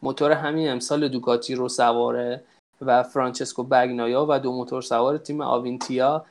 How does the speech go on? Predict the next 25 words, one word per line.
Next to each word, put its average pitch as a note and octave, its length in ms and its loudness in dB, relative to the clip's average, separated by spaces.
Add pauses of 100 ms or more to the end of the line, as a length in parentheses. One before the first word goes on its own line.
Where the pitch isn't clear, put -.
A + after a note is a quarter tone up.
(180)
موتور C#3+ 300 2
پارسال C3 600 2
دوکاتی A#2 420 -4
رو A#2 100 -4
سوار A2+ 420 -2
می‌شن. - 280 -16 (480)
اه، B2+ 220 -4
تیم E3+ 280 0
ال D3+ 260 0
سی C#3 240 0
آر C3 480 4 (160)
هوندا C#3+ 800 4
از، B2+ 340 -4
اه، C3 360 0 (360)
آر B2+ 220 4
سی B2+ 840 -8 (240)
دویست C3 360 -4
و - 20 -4
سیزده B2+ 600 0
وی D3 360 -2
که D#3+ 140 -2
موتور C3 320 0
همین C#3+ 360 2
امسال C3 300 0
هونداست C3 760 0